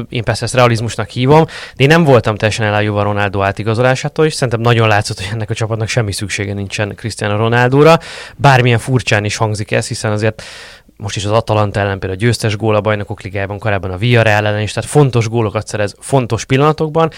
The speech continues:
de összességében azt gondolom, hogy az előző szezon végére már-már úgy, ahogy összeállni látszó csapatjátékot, ő azért, ö,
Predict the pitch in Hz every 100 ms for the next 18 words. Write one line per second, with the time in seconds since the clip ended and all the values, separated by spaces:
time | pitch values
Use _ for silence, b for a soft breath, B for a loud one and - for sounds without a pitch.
0 | B B - 165 - 127 - 117 117 117
1 | 107 101 101 127 127 117 110 117 120 113
2 | 101 - 107 101 98 107 101 101 110 131
3 | 120 110 104 110 104 101 107 101 - 107
4 | 113 104 104 110 95 - 113 104 117 104
5 | - 95 90 - 110 - 120 127 - 107
6 | 104 110 - -